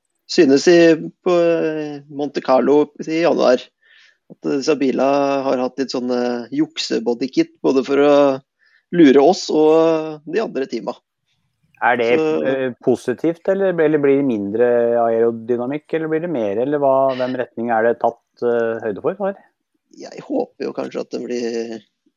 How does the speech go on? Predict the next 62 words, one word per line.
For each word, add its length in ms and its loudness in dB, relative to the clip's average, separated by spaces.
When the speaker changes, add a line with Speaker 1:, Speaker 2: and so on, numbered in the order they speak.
Speaker 1:
at 60 -12
det 140 -4
ikke 80 -4
blir 100 4
så 80 4
langt 400 0
unna 220 2
de 100 4
vi 80 4
har 140 6
sett. 180 2
Jeg 60 -4
synes 180 -2
ikke 160 2
det 140 2
er 20 -2
noe, 460 0
se, 180 -8
har 140 -4
sett 180 -2
så 140 -2
halvgærne 420 4
ut, 160 0
men 140 2
det 20 8
er 140 8
jo 80 6
kanskje 180 0
litt 160 -2
mer 240 2
i 80 4
sånn 220 -2
små 300 -4
detaljer, 580 -4
vil 160 0
jeg 140 -2
tro, 240 4
med 480 2
at 180 -18
ting 160 -4
kanskje 300 -4
har 100 -4
sett 540 -12
litt 220 -8
rart 180 -2
ut 160 -6
i 80 -4
forhold 320 -4
til, 400 0
med 80 -8
litt 160 -2
større 340 2
kanskje, 380 -2
eller, 480 -2
så 160 0
spesielt 480 0
på 80 6
denne 160 4
Toyotaen, 460 2
den 100 0
har 140 2
jo 80 0